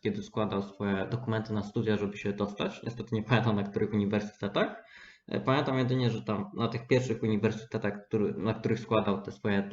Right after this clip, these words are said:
papiery, mm, się niestety nie dostał, został odrzucony. E, ale, y, na, i na ten ostatni, który ta,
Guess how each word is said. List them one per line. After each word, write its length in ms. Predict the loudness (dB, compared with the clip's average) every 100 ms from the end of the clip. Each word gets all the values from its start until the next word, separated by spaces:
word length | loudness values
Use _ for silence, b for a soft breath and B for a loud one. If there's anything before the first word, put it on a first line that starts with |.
| -6
papiery, 600 | -4 0 4 4 2 -2 B B B _
mm, 300 | 0 2 2
się 140 | 4 4
niestety 420 | 4 2 2 4
nie 100 | 2
dostał, 500 | 0 -2 0 0 0
został 380 | -4 -4 -2 -2
odrzucony. 600 | -2 -6 -4 -2 -2 -6 B B B B B -2
E, 400 | 2 4 2 -2 -12 -20 _
ale, 640 | 4 6 8 6 2 -6 -6 -2 -2
y, 60 | 0
na, 180 | 0 0
i 240 | 2 4
na 100 | 4
ten 140 | 4 0
ostatni, 520 | 0 0 0 0 -4
który 260 | 2 2
ta, 240 | 4 2